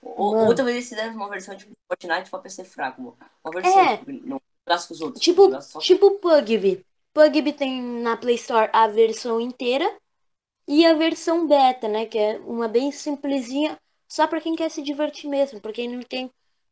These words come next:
Speaker 2: um celular muito bom, sabe?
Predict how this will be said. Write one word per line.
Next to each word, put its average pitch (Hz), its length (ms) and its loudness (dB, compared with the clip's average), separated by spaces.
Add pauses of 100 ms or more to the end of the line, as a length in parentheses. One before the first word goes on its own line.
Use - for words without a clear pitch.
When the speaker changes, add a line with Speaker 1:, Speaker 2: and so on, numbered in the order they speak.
(600)
Speaker 2:
um 226 160 -6
celular 214 480 -4
muito 208 280 -8
bom, 185 300 -6 (300)
sabe? 196 280 -18